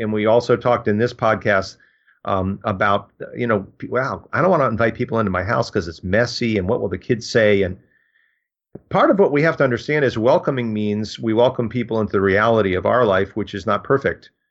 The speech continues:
Um, and, and part of the strength, as we mentioned earlier, part of the strength of, of credibility, of relatability in evangelization is people knowing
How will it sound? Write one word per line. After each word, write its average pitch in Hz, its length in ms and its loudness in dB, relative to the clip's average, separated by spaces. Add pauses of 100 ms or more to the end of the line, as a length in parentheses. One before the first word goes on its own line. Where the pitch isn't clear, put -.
(280)
Um, 101 420 0
and, 107 260 0
and 110 180 -2
part 156 260 2
of 131 80 2
the 110 80 -2
strength, 135 600 -2
as 104 260 -6
we 110 140 -2
mentioned 117 380 0
earlier, 135 480 4 (320)
part 208 180 2
of 233 60 -2
the 175 60 -4
strength 127 500 -4
of, 113 380 -4 (400)
of 113 180 -4
credibility, 120 680 2
of 95 80 0
relatability 107 760 0 (320)
in 113 140 2
evangelization 107 880 0
is 104 320 -2 (180)
people 151 280 2
knowing 120 540 2